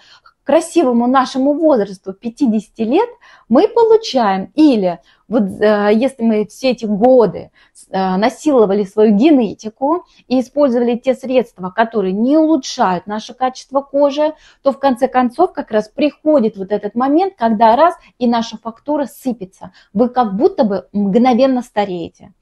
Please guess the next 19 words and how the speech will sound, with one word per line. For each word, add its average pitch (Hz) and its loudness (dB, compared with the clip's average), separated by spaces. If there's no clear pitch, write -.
Если 359 2
же 339 2
вы, 220 0
имея 190 -4
хорошую 320 0
генетику, 214 -4
при 277 0
этом 160 -4
правильно 233 0
используете 214 -2
средства 220 -2
по 190 -4
уходу 294 0
за 262 2
кожей, 202 -2
декоративную 254 -2
косметику, 226 -8
то 277 4
тогда 226 0